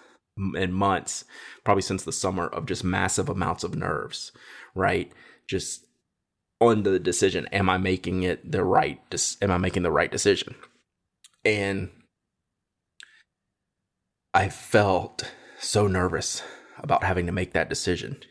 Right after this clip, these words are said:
Like, you know, I was always, like, hemming and hawing over it and, you know, kinda keeping one toe in, you know, if you will. And, and I finally made that decision, like, only, like,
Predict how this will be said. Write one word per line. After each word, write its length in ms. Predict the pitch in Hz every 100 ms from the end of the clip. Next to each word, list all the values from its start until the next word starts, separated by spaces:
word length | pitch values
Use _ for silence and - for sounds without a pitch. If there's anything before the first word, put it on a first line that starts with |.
| -
Like, 260 | 90 78 - - - - - _ _ _
you 140 | 104 92
know, 140 | 87
I 80 | 95
was 120 | 92
always, 420 | 95 90 85 - 85
like, 160 | 87
hemming 320 | - 98 87
and 80 | 73
hawing 460 | 101 92 82 82 - - - -
over 260 | 98 90 87
it 100 | -
and, 320 | 95 92 95 - - -
you 120 | 95
know, 100 | 90
kinda 240 | - 104 -
keeping 340 | 101 98 92
one 180 | 95 92
toe 280 | - 95 90
in, 340 | 87 78 76 - - - -
you 160 | 113 107
know, 160 | 85
if 180 | - -
you 120 | 92
will. 340 | 90 87 87 - - - - - - -
And, 600 | 107 101 98 92 98 101 _ _ _ _ - _ _ _ _ _ _ _ _ _ _ _ _ _
and 100 | 104
I 60 | 95
finally 300 | 107 95 92
made 240 | 95 101
that 160 | 95 -
decision, 440 | - 104 98 90
like, 200 | 82 - - - _ _ _ _ -
only, 460 | 123 151 107 95 101 - -
like, 260 | 92 -